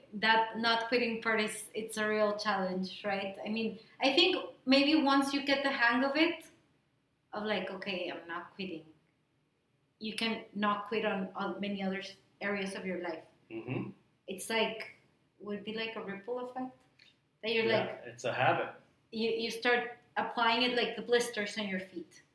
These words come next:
Speaker 1: one step at a time. "I will not quit." And then you can use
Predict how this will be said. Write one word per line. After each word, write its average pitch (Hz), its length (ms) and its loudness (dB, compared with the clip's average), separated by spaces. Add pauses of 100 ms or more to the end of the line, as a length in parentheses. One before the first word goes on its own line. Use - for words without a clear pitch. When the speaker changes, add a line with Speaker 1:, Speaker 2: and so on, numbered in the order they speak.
(100)
Speaker 1:
one 208 220 -4
step 220 240 -8
at 202 120 -4
a - 140 -6
time. 175 220 -10 (140)
"I 170 40 -14
will 170 220 -8
not 165 260 -14
quit." - 340 -10 (440)
And 208 100 0
then 208 140 2
you 208 120 -2
can 214 180 -2
use 220 380 -2